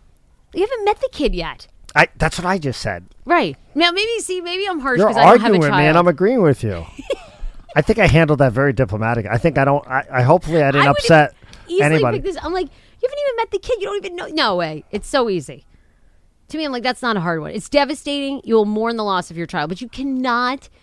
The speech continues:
Speaker 1: couldn't have Dan laying
Speaker 2: No.
Speaker 1: there and not pick Dan.
Speaker 2: Because there's so many unknowns on the other side.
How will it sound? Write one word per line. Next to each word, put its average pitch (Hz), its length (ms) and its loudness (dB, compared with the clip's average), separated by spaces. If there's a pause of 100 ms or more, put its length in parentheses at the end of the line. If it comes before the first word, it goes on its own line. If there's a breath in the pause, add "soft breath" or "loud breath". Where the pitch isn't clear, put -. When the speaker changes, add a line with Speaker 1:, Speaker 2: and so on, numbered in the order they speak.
(180)
Speaker 1:
couldn't 381 240 -2
have 208 80 -8
Dan 220 360 -2
laying 202 260 0
Speaker 2:
No. - 60 -4
Speaker 1:
there 165 160 -4
and 175 100 -8
not 165 160 -4
pick 175 180 -6
Dan. 160 460 -8 (160)
Speaker 2:
Because 160 300 -4
there's 165 120 -2
so 156 200 -2
many 208 240 -4
unknowns 135 500 -2
on 110 120 -6
the 110 100 -2
other 104 180 -4
side. 98 400 -8